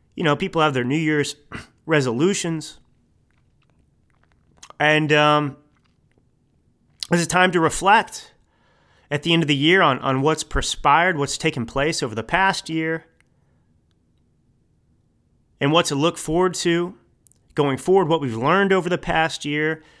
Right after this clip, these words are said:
the kind of person we are today that we were not a year before. And, um, you know, this is, um,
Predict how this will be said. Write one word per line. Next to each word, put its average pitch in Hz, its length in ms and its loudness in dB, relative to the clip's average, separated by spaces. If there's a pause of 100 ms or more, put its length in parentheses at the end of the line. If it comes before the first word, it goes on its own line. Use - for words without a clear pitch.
(220)
the 131 80 -8
kind 170 200 2
of 175 120 0
person 180 360 0
we 151 120 0
are 165 160 4
today 165 500 0
that 139 140 -4
we 127 80 -2
were 131 200 -2
not 135 460 2
a 131 40 -4
year 143 180 -2
before. 147 640 -6 (1800)
And, 143 380 0
um, 131 480 -2 (2250)
you 139 120 0
know, 147 80 4
this 165 260 0
is, 170 160 -2
um, 117 560 2